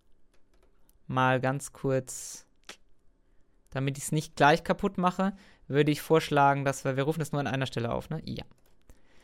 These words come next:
Würde ich vorschlagen, dass wir, ja doch, wird schon funktionieren. Dass wir hier einen Track übergeben ans Game, als initialer Track quasi.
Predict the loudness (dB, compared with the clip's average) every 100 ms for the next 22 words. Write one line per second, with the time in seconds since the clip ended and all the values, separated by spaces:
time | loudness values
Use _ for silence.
0 | -12 -6 -4 2 2 4 2 0 -2 0
1 | 2 0 -4 _ _ -20 -20 -18 -20 -20
2 | -20 _ _ _ _ -20 -20 -20 -20 _
3 | _ -20 _ _ _ _ _ _ -20 _
4 | -20 _ _ _ -20 -20 -20 -20 _ 0
5 | 4 4 2 -8 -6 -6 -6 -4 -6 -8
6 | -14 -20 -20 -20 -10 -6 0 2 8 8
7 | 8 6 -2 4 4 6 2 4 4 2
8 | -4 -2 0 0 -2 -6 -20 -20 -20 -20
9 | -18 -6 -4 -2 -2 2 4 4 2 -2
10 | -2 -4 2 4 4 0